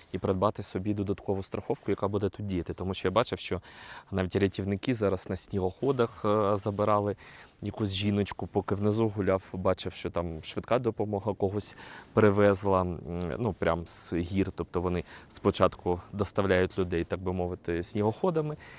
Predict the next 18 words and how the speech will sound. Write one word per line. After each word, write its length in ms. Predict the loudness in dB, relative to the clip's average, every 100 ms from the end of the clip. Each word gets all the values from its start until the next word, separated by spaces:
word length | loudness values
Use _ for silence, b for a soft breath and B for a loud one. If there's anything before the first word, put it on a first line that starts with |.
| B B B
медичними, 640 | 0 4 4 4 0 0 0
спеціальними, 920 | -2 -2 4 4 6 2 0 -2 -4 B -6
а, 480 | -2 0 0 0 0
донизу. 520 | 4 4 4 0 -6 -12 B B B B -6
І 100 | 2
потім 360 | 2 4 0
там 220 | 2 0
є 240 | 2 2 4
невеличкий 680 | 2 2 4 2 -2 -4
медичний 520 | -2 0 0 -2 -4 -6 -4
пункт 380 | -2 -2 -4 -6
внизу, 460 | -2 0 0 -2 -2 B B B
але 240 | 4 6 6
потім 320 | 4 0 0
вже 120 | -2
по 140 | -2
ситуації. 600 | -6 -2 2 2 0 0
Або 560 | 0 0 2 6 6